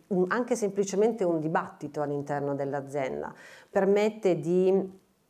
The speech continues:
eh, aiutare anche a prendere delle, eh, a fare delle scelte molto più bilanciate, perché c'è il coinvolgimento di tutti e perché in questo modo,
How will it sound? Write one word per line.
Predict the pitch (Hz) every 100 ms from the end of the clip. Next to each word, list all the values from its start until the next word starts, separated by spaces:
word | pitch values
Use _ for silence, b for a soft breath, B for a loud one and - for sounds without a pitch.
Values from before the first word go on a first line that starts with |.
| _ _ -
eh, | 160 160 156 156 151 147 147
aiutare | 170 170 175 180 202 160 156
anche | 170 175 160 165
a | 170 175
prendere | 175 165 175 160 156 156
delle, | 165 165 165 151 - B B
eh, | 165 151 147 143 139
a | 170
fare | 233 214 151 151
delle | 151 156
scelte | 160 - 175 156 - 160 156 -
molto | 180 180
più | 185 170
bilanciate, | 170 165 160 156 190 160 139 156 160
perché | 160 170 170 - 165 180 185
c'è | 185 180
il | 180
coinvolgimento | 196 180 170 160 151 160 165 170
di | 151 151
tutti | 151 147 180
e | 180
perché | 233 240 -
in | 160 165
questo | 165 196 - 196
modo, | 202 208 208 226